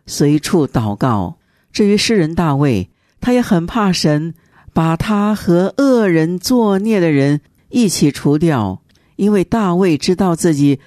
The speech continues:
不从恶人的计谋，他也没有占罪人的道路，他更不会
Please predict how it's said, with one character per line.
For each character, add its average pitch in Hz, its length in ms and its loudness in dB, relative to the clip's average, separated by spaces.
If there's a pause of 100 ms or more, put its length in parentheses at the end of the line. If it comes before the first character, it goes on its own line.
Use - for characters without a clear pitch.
(140)
不 254 180 2
从 160 360 -4
恶 180 160 2
人 135 160 -2
的 143 100 2
计 156 220 0
谋， 110 420 -2 (340)
他 269 140 0
也 226 140 2
没 220 100 0
有 226 140 2
占 196 280 -2
罪 202 240 2
人 131 140 0
的 147 100 -2
道 139 240 -2
路， 120 340 -2 (280)
他 233 140 -4
更 262 260 0
不 202 140 0
会 220 320 2